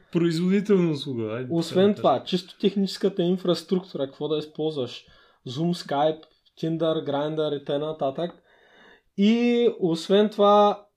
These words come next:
Speaker 2: а, правилното поставяне като камера и да ограничиш, а,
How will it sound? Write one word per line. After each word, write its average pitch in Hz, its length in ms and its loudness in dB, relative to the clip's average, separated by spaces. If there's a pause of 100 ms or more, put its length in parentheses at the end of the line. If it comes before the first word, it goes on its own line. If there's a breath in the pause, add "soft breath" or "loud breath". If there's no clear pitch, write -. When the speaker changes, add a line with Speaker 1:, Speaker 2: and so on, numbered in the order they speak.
Speaker 2:
а, 165 420 -2
правилното 185 440 2
поставяне 175 600 -2
като 185 540 -2 (360)
камера 147 720 -2 (240)
и 220 580 -2 (500 soft breath)
да 190 760 0
ограничиш, 143 1040 -4
а, 196 260 2